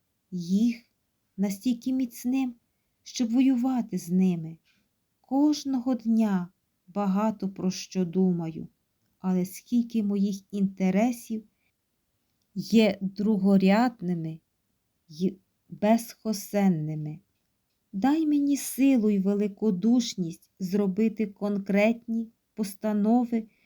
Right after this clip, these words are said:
та воювати з конкретними упадками. Нехай я ніколи не стану настільки самолюбним,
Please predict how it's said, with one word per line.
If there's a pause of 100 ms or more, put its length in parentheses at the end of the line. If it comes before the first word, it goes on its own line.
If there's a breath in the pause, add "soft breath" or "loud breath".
(280 soft breath)
та
воювати
з
конкретними
упадками. (580)
Нехай
я
ніколи (600)
не
стану
настільки
самолюбним,